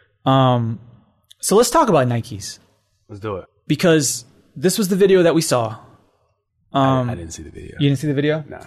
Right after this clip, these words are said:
Speaker 2: I didn't see it.
Speaker 1: Uh, that came out first, and then the album came out not too, you know, within hours.
Speaker 2: I thought it switched. I thought that the project came out and then it was the video.
Speaker 1: Um,
Speaker 2: Okay.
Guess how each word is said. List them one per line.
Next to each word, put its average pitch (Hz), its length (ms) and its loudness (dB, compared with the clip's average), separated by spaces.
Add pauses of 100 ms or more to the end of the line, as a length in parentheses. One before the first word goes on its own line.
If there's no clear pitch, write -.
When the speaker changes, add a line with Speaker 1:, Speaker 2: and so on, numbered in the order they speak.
(200)
Speaker 2:
I - 60 -20
didn't - 120 -20
see - 100 -20
it. - 100 -20 (360)
Speaker 1:
Uh, 135 280 4
that 151 180 0
came 175 180 2
out 151 360 0
first, 151 340 0
and 147 80 4
then 139 80 4
the 135 80 0
album 135 240 0
came 131 160 -6
out 123 100 -6
not 131 180 -8
too, 123 240 -10 (120)
you 143 120 -6
know, 120 80 -6
within 117 220 -6
hours. 113 480 -10 (760)
Speaker 2:
I 131 60 -10
thought 110 200 -4
it 85 60 -12
switched. - 460 -8
I 110 40 -10
thought 117 180 -12
that 101 120 -16 (200)
the 95 280 -14
project 101 320 -8
came 92 100 -14
out 85 80 -16
and 85 80 -16
then 92 60 -12
it 92 100 -14
was 90 140 -18
the 90 100 -20
video. 90 280 -12
Speaker 1:
Um, 139 300 2
Speaker 2:
Okay. 120 160 -6